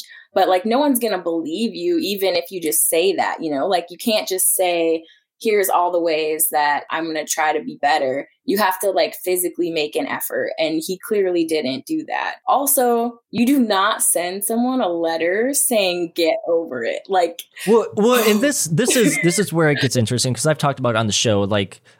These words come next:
Speaker 2: I remember my first major girlfriend, after we broke up, I sent her a letter that says, "I, I want you back." And, you know, looking in the context, I didn't,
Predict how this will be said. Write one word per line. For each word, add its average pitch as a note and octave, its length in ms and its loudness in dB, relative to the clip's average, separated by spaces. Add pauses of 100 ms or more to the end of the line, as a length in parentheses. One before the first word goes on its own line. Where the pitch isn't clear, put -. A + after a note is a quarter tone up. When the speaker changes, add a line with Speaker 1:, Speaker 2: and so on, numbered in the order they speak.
Speaker 2:
I C3+ 80 4
remember C3+ 340 4
my A#2+ 140 2
first - 540 -2 (100)
major A#2 680 4
girlfriend, G#2 540 0
after G#2+ 180 0
we A2+ 80 4
broke G#2+ 300 0
up, G2 280 2
I G#2+ 60 0
sent A#2+ 320 0
her A2 220 2
a F#2+ 120 0
letter F#2+ 320 0
that F#2 200 -2
says, F2+ 480 -2 (260)
"I, A#2 240 2
I B2+ 80 2
want B2 260 0
you G#2+ 60 -2
back." - 400 -6 (100)
And, D3+ 460 4 (200)
you D#3 120 0
know, D#3 140 4
looking F#3 380 2
in F3 100 2
the D#3 80 0
context, D#3+ 480 0 (120)
I C3 140 2
didn't, C#3+ 400 0